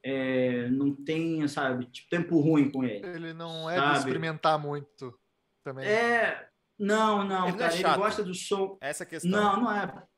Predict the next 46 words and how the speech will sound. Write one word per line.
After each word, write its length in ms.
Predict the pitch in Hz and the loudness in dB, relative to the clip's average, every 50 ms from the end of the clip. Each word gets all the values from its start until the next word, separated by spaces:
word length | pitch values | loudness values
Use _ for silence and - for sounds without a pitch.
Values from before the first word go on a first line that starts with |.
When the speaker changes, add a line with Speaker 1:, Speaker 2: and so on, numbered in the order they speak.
| _ | _
Speaker 1:
Pelo 220 | - 208 247 302 254 | 0 0 0 0 -2
contrário, 680 | 277 277 254 - 208 180 170 160 156 143 139 139 139 | -4 -6 -6 -4 -2 0 0 2 2 2 0 0 -2
pelo 180 | 175 180 180 - | -6 -12 -12 -10
contrário. 600 | 190 180 - - 151 143 135 135 127 127 131 - - | -10 -10 -10 -6 -4 -4 -4 -4 -6 -8 -12 -12 -8
E 160 | 180 185 208 | -4 2 4
eu 120 | 233 247 233 | 4 4 4
sei 340 | - - - 247 262 330 247 | 2 -2 0 0 0 0 -2
também, 400 | - 214 180 170 170 185 185 165 | -4 -4 -4 -4 -4 -4 -6 -4
cara, 180 | - 156 147 143 | -4 -2 0 2
o 40 | 143 | 2
espaço 480 | 143 143 - - 147 147 143 - 143 | 0 -2 -4 -2 0 0 0 -2 -4
do 100 | 127 123 | -10 -8
cara, 440 | - - 156 156 151 131 120 117 - _ _ _ _ _ _ _ _ _ _ _ _ _ _ _ _ _ _ | -4 0 2 2 2 2 0 -4 -10 _ _ _ _ _ _ _ _ _ _ _ _ _ _ _ _ _ _
como 200 | - 156 175 185 | -2 0 2 2
a 60 | 180 | 2
gente 280 | 180 180 170 - - - | 0 0 -2 -4 -4 -2
tá 120 | 160 156 | -2 0
ali 360 | 147 139 143 147 147 139 139 - | 2 2 4 4 2 2 0 0
perto 380 | 139 139 139 139 139 - - | 0 0 0 0 -4 -8 -12
sempre 500 | 127 - - - 143 151 143 139 143 117 113 | -14 -10 -4 0 0 0 0 0 -2 -8 -6
dele, 380 | 113 123 143 143 131 110 110 | -2 0 2 2 2 0 -4
né? 180 | 113 120 120 117 | -8 -8 -10 -10
Tipo, 180 | - - _ _ | -12 -20 _ _
aquela 180 | - 117 113 | -12 -10 -10
Speaker 3:
Uhum. 60 | 110 95 | -10 -8
Speaker 1:
coisa 300 | 123 120 120 120 107 - | -8 -8 -6 -6 -8 -6
bem 240 | - 117 123 123 | -6 -4 -4 -4
ativa 560 | 117 117 - - - - - 127 131 113 113 107 | -4 -6 -8 -14 -12 -6 -4 -4 -4 -4 -6 -10
do 140 | 107 107 - - | -12 -14 -14 -8
palco 540 | 117 127 135 131 113 110 104 - - - - | -4 -2 -2 -2 -2 -4 -6 -10 -14 -20 -18
e 160 | 110 110 113 - _ | -18 -18 -18 -20 _
tal, 440 | - 120 131 135 131 120 113 113 113 113 | -8 -6 -4 -2 -2 -4 -4 -6 -8 -8
e 80 | 113 | -8
a 60 | 110 | -6
gente 180 | 110 127 127 127 | -4 -4 -4 -4
se, 400 | - - - - 127 123 120 123 - _ _ _ _ _ _ | -6 -10 -8 -6 -6 -6 -6 -8 -12 _ _ _ _ _ _
a 100 | - 113 | -12 -12
gente, 520 | 110 - 120 120 120 120 - - - 123 120 | -10 -8 -8 -8 -8 -8 -8 -8 -8 -6 -6
no 160 | 120 117 120 | -6 -8 -10
caso, 300 | - 123 120 120 120 110 | -8 -8 -8 -8 -6 -6
vai 140 | - 135 143 | -4 -4 -4
se 80 | - - | -4 -4
falar 300 | - 143 135 147 143 135 | -4 -2 0 0 0 0
muito 300 | 131 139 151 151 143 139 | 2 2 2 2 0 -2
sobre 220 | - 131 127 127 - | -6 -10 -12 -12 -16
kits 340 | - - 160 151 143 - | -14 -12 -10 -10 -10 -10